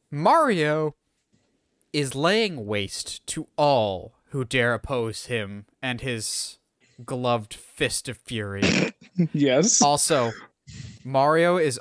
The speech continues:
Speaker 1: already the highest grossing movie of twenty twenty-three, and I kind of really love that. Um,
Speaker 2: Absolutely.
Speaker 1: because Josh and I both said that it would be the highest grossing movie of the year,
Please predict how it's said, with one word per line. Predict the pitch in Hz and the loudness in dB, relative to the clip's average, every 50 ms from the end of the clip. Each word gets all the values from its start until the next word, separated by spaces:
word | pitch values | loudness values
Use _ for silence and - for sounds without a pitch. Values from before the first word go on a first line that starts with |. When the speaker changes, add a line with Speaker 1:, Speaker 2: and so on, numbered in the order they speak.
| - - | -2 0
Speaker 1:
already | 139 143 143 151 147 143 135 | 2 2 4 2 0 0 -2
the | 135 131 | 0 0
highest | 143 131 123 117 - | 2 0 0 -2 -2
grossing | - 135 123 - - 123 117 | -4 -4 -4 -4 -6 -6 -6
movie | 117 113 107 110 | -6 -6 -6 -6
of | 104 - | -8 -8
twenty | - 127 113 110 | -8 -8 -8 -8
twenty-three, | 107 - 123 117 110 104 - 120 113 107 107 - | -8 -6 -6 -6 -6 -6 -4 -4 -4 -4 -4 -6
and | - 110 110 | -8 -6 -4
I | 110 110 | -6 -6
kind | 113 - - 127 120 117 117 | -6 -6 -6 -6 -4 -2 -4
of | 123 110 - | -4 -4 -6
really | 117 107 104 101 104 107 107 | -6 -6 -6 -4 -4 -4 -4
love | 107 107 101 95 92 - | -4 -4 -6 -6 -8 -4
that. | 107 110 107 113 117 - - - - - - - - - | 0 0 2 2 0 -2 -6 -10 -12 -14 -20 -14 -6 -4
Um, | 196 208 | 0 2
Speaker 2:
Absolutely. | 196 190 135 135 127 131 139 139 170 233 226 110 107 104 104 104 | 4 4 6 6 6 6 6 4 4 2 2 2 0 0 -2 -2
Speaker 1:
because | 131 143 - 139 123 117 107 - - - - _ | -4 -4 -2 -2 -2 -2 -2 -4 -6 -8 -8 _
Josh | - 139 123 117 110 | -6 -4 -4 -4 -4
and | - | -6
I | 120 110 | -8 -6
both | 104 117 113 - | -6 -8 -8 -8
said | - - 131 117 101 | -8 -6 -6 -6 -4
that | 113 110 101 | -6 -6 -6
it | 101 104 | -6 -8
would | 104 98 95 | -8 -8 -8
be | 117 107 101 | -8 -8 -6
the | 95 104 104 | -6 -4 -4
highest | 107 110 104 - - | -2 -2 -4 -4 -6
grossing | 113 104 98 - 110 | -8 -10 -8 -8 -8
movie | 107 104 101 101 98 | -6 -6 -6 -6 -6
of | |
the | 101 101 | -6 -6
year, | 110 110 110 110 113 110 110 - - | -4 -2 -2 0 0 -2 -2 -6 -12